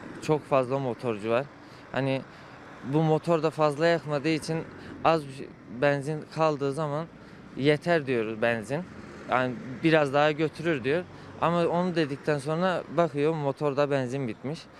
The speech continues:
Petrol de çok yakın olmadığı için, soğuk havalarda sürüklemesi çok zor oluyor. Ben de her zaman yanımda bir litre benzin taşırım arkadaşlara yardımcı olmak için. Ve oluyor da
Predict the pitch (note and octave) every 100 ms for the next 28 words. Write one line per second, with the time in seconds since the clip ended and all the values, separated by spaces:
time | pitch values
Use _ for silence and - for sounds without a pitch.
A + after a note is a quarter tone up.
0 | - - - D3+ - D#3+ D#3 D3+ - D3
1 | D3 C3 D3+ D3 C#3 C3+ D3+ C3+ - B2+
2 | D3+ - - - - C3+ C3+ C#3+ B2+ B2
3 | A#2+ C#3 - - - - - - - -
4 | C3+ B2 A#2+ B2+ B2 - - C#3 A#2+ C#3
5 | A#2 G2 G#2 C3+ - - - - D3 D#3
6 | D#3 E3 C#3+ C3+ C#3+ C3 B2+ B2+ C3 C#3+
7 | C3+ C#3 B2+ A#2+ A#2 B2+ - B2 D3 A#2+
8 | D3+ - - - - - - - B2 B2
9 | A#2 - A#2+ A#2 A#2 A2+ A2+ A2+ B2 A#2
10 | A2+ - - D3 - - - - - B2
11 | C#3 C3+ D3 D#3+ E3 A#2+ C#3+ D3+